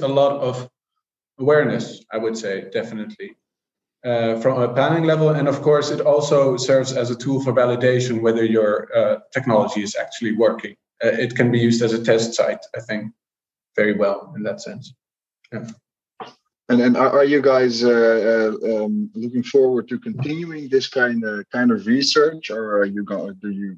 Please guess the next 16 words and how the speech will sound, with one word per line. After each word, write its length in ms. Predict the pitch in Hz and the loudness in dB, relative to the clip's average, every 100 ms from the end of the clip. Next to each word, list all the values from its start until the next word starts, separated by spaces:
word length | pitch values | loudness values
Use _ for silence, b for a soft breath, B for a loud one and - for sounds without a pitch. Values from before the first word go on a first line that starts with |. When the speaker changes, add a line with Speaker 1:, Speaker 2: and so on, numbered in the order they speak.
| - | -2
Speaker 2:
both 300 | 98 95 101 | 0 0 -2
want 180 | 98 | -8
to 220 | - 95 90 | -8 -10 -12
follow 320 | _ 110 104 101 | _ 2 2 0
a 40 | |
different 380 | 104 113 113 - | -4 -6 -10 -8
path? 320 | 110 131 180 _ _ _ _ _ _ _ _ - | -6 -6 -12 _ _ _ _ _ _ _ _ -14
Speaker 1:
We 440 | 160 151 151 175 175 | -8 -2 2 4 4
actually 380 | 175 - 185 | 2 2 4
identified 640 | 160 151 170 175 160 151 147 | 4 4 4 2 2 4 4
another 420 | 139 143 170 185 | 2 4 4 4
issue 320 | 139 135 139 127 | 2 0 -2 2
that 140 | 127 | 2
we 120 | 127 | 2
could, 340 | 123 131 127 - | 0 0 0 -2
uh, 240 | 123 123 | 2 2